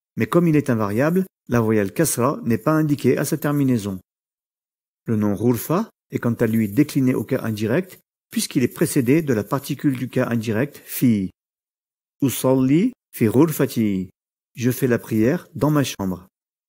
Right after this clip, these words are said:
Voilà pour aujourd'hui, ce soixante-dix-septième mini-cours d'arabe est maintenant terminé. Si vous n'avez pas compris un point en particulier dans cette explication,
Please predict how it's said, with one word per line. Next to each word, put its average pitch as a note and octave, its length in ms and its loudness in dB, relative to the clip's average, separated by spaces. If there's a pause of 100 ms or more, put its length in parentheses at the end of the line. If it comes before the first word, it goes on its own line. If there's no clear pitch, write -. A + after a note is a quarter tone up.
(840)
Voilà A#2+ 260 2
pour B2 180 -4
aujourd'hui, B2 480 2 (180)
ce - 160 -6
soixante-dix-septième D#3 800 0
mini-cours C3+ 460 4
d'arabe B2 300 0
est A#2 100 -2
maintenant G#2 340 -4
terminé. A#2+ 540 0 (480)
Si - 120 -2
vous A#2 120 2
n'avez G#2+ 200 2
pas D3 160 0
compris C#3 400 2
un A2+ 120 -2
point C3 240 0
en A#2 100 -2
particulier A#2+ 560 0
dans A2 120 -2
cette G#2+ 180 -6
explication, A#2+ 680 -4